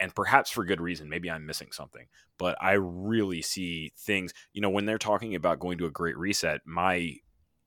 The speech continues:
gut is, is saying they're talking about a great renegotiation of, um,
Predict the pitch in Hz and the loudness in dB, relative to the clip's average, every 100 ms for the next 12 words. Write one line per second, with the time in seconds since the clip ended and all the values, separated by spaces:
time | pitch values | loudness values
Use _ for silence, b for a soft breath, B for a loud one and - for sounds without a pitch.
0 | _ 110 90 107 110 101 - 95 87 - | _ -14 0 4 4 4 0 -2 0 0
1 | - - 90 82 - 92 87 82 76 B | 0 -2 -2 -2 -2 0 -2 -4 -8 B
2 | B _ 95 95 120 110 104 87 90 85 | B _ -6 4 6 6 0 0 0 0
3 | - 87 90 95 - 90 87 82 82 - | -6 -4 -2 -2 -4 -6 -4 -4 -2 -2
4 | 80 78 78 78 71 76 80 78 76 b | -2 -4 -6 -12 -10 -2 0 0 -2 b
5 | b b _ _ 78 76 71 69 | b b _ _ -8 -6 -6 -10